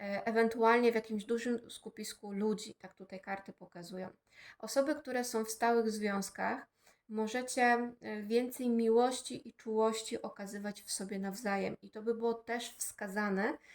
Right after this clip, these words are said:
żeby, em, żeby, żeby być właśnie takim człowiekiem, który potrafi kochać, tak? Ale to pokazywać, nie tylko mówić puste słowa, ale to pokazywać. E, Gebo mówi też o, <clears throat> o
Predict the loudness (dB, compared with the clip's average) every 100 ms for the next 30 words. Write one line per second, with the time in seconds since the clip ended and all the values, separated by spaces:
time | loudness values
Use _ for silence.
0 | -20 _ -4 -2 2 6 6 4 -2 _
1 | _ _ _ _ _ _ _ _ -10 -6
2 | -2 0 0 0 -2 -2 -2 4 4 4
3 | 0 -4 -2 0 0 0 0 -2 -4 -6
4 | -6 0 0 2 2 2 0 _ _ _
5 | _ _ -8 -8 -8 -2 -2 -2 -8 -6
6 | -4 -4 -8 -10 -10 -10 _ _ _ _
7 | _ _ -4 -2 0 -4 -4 -6 0 0
8 | 0 -2 -4 -4 -4 -4 2 4 2 -4
9 | -14 -12 -10 -6 -2 0 2 2 2 2
10 | -2 -12 -14 -12 -6 -4 -6 -10 -16 _
11 | -20 -20 -20 -20 -10 -4 -4 2 2 4
12 | 0 -2 -2 -6 -4 -4 -2 0 2 4
13 | 2 0 -2 _ _ -12 -12 -6 0 0
14 | 0 -10 _ _ _ _ _ _ 2 6
15 | 8 8